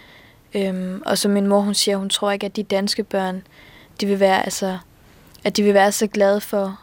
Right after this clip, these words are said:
at, øh, de skal blive passet af en udlandsk, øh, kvinde, der går med tørklæde og det hele. Altså, de danske er nok lidt, øh, øhm, hvad skal man sige, lidt nervøse for, at jeg måske påvirker børnene med min religion på den måde.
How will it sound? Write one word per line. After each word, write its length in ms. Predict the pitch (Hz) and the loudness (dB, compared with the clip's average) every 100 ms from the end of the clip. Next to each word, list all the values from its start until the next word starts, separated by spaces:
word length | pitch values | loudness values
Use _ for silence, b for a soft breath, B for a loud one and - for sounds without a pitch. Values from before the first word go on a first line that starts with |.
| - | -12
at, 240 | 202 190 208 | -10 -6 -4
øh, 160 | 196 | -2
de 80 | 196 | -2
skal 560 | 190 - 196 190 185 185 - _ _ | -6 -4 -2 -2 -4 -8 -16 _ _
blive 120 | - | -6
passet 380 | 202 202 196 214 | 2 2 4 2
af 80 | 202 | 0
en 100 | 196 | 0
udlandsk, 640 | 202 196 196 208 - - | -2 -2 -2 -4 -6 -4
øh, 380 | 202 190 185 190 - | -6 -4 -6 -8 -8
kvinde, 380 | - 196 196 196 _ | -4 -2 -2 -8 _
der 80 | 196 | -4
går 140 | 196 | -2
med 140 | 196 196 | -2 -2
tørklæde 440 | - 196 - 202 | -2 -4 -4 -6
og 60 | 196 | -4
det 80 | |
hele. 280 | 190 196 196 B B B B | -6 -6 -6 B B B B
Altså, 200 | 202 220 | -2 0
de 120 | 208 | 4
danske 280 | 208 220 - | 4 4 0
er 60 | 208 | 0
nok 200 | 202 202 | -2 -2
lidt, 260 | 208 - | -6 -2
øh, 400 | 220 202 190 185 190 B B B B B B B B B - | 0 2 0 -2 -8 B B B B B B B B B -2
øhm, 520 | 202 190 185 180 180 b b b - - | 0 0 -2 -4 -8 b b b -20 -20
hvad 120 | - - | -14 -10
skal 180 | - | -8
man 60 | 190 | -4
sige, 140 | - | 2
lidt 120 | 208 208 | 4 4
nervøse 440 | 220 226 233 226 | 4 4 4 2
for, 160 | - 202 | 0 0
at 120 | 190 | 0
jeg 100 | 190 | -4
måske 260 | 196 220 | -2 -2
påvirker 520 | 202 - 208 214 196 196 | -2 0 2 0 -2 -4
børnene 360 | - 190 190 | -2 -2 -2
med 120 | 190 | -4
min 220 | 190 190 190 | -6 -6 -6
religion 460 | 190 185 196 190 | -6 -4 -4 -4
på 100 | 185 | -6
den 260 | 202 202 208 | -4 -4 -4
måde. 280 | 196 185 | -4 -4